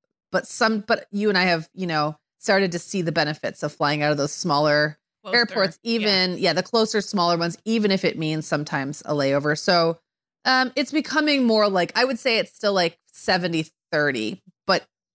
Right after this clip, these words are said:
Speaker 1: South Bend has won out for sure.
Speaker 2: Okay.
Speaker 1: South Bend International has won out several times recently.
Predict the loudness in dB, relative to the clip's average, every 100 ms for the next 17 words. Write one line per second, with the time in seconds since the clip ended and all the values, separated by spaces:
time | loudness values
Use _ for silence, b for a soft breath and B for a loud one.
0 | _ _ _ -2 0 -2 -2 -4 -4 -4
1 | -4 -6 -10 -14 -4 0 0 -2 _ -20
2 | -2 0 2 0 0 0 0 -2 -4 0
3 | 0 2 2 2 -2 -6 -4 -2 0 -2
4 | -2 -4 -6 -8 -8 -10 -10